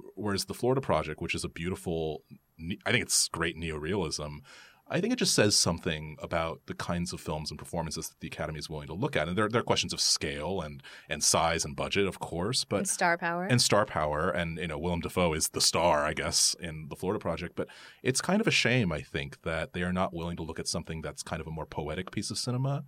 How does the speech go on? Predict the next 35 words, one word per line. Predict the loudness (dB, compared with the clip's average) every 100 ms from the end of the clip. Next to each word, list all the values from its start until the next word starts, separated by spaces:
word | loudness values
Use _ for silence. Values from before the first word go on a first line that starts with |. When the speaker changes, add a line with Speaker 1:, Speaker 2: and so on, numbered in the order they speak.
| -14 -20 -4
Speaker 1:
that | -2
is | 0 -2
a |
more, | -4 -4 -4 -4 -6
um, | -6 -8 -10
realistic | -6 -4 -2 -2 0 0 0
and, | -4 -6
and | -6
low-key, | -4 -6 -6 -6 -4 -6 -10 -8
uh, | -8 -8
kind | -4 -4
of | -2
movie. | 0
Not, | 0 0 2
not | 2
that | 2
it's | 0
a, | -4 -8 _
you | -6
know, | -4
a, | -6 -6
a |
s-, | 0 2 2 -2 -14 -20 -20 -6
I, | -2 -2
I | -2
mean, | -4 -6 -2
I | 4
actually | 6 6 4
think | 2 -2
it's, | -4 -6
it's | 0 4
small, | 6 8 8 8
but | 4 -2 -6
it | -8
plays. | 0 2 4 2 0